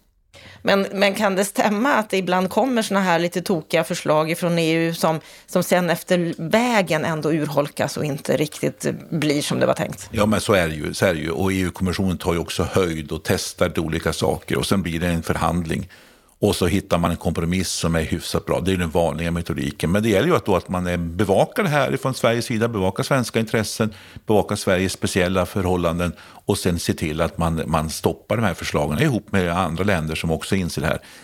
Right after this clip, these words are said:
Speaker 2: Eh, sen blir det efter mycket turer oftast, eh, hyfsat bra kompromisser. Men, eh, det krävs att man är på och, eh, är aktiv som, eh, både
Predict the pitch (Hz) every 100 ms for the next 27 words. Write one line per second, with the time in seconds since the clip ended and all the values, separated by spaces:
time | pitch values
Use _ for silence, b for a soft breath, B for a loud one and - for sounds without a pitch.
0 | B B 92 90 85 85 85 170 139 101
1 | 107 101 95 - 110 - 113 104 92 87
2 | 104 82 82 85 - 110 - - 85 -
3 | 90 85 85 117 - 92 85 85 90 82
4 | - 85 85 87 98 - 71 78 90 87
5 | 85 85 78 - B B B B B -
6 | 113 113 117 185 208 165 - 180 87 104
7 | - 120 110 98 - 117 - - 117 85
8 | - 92 87 90 87 80 95 92 123